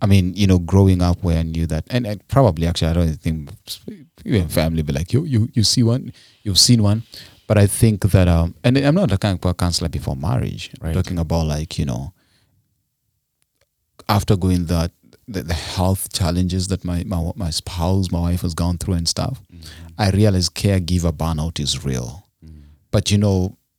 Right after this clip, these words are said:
Speaker 1: at first I didn't know what it was that was just hitting me left, right. So I found myself being irritable,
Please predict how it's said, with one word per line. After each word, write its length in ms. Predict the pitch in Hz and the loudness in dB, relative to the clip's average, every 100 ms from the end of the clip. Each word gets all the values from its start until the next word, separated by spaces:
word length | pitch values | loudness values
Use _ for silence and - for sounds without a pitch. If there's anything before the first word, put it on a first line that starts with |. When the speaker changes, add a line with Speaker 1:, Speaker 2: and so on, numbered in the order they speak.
| _ _ _ _ _ _ | _ _ _ _ _ _
Speaker 1:
at 160 | 104 87 | -4 -4
first 360 | - 101 101 | 0 0 2
I 40 | 98 | 0
didn't 160 | 92 92 | 0 0
know 80 | |
what 200 | 87 87 | -2 -2
it 160 | 82 - | -4 -6
was 280 | - 80 78 | -6 -4 -4
that 160 | - 80 | -4 -6
was 180 | 80 73 | -6 -4
just 500 | 80 80 - - - _ _ | -4 -4 -4 -6 -10 _ _
hitting 440 | _ - 98 82 82 | _ -2 -2 0 -4
me 120 | 82 | -2
left, 380 | 76 73 - - | -2 -2 -4 -10
right. 400 | 50 - - - | -10 -10 -10 -10
So 160 | - 90 | -4 -2
I 120 | 85 | -2
found 240 | - 85 | -4 -4
myself 300 | 80 - 80 | -4 -4 -6
being 220 | 80 82 - | -6 -10 -10
irritable, 800 | 107 92 - 85 76 69 65 - | -6 -6 -4 -6 -6 -8 -10 -16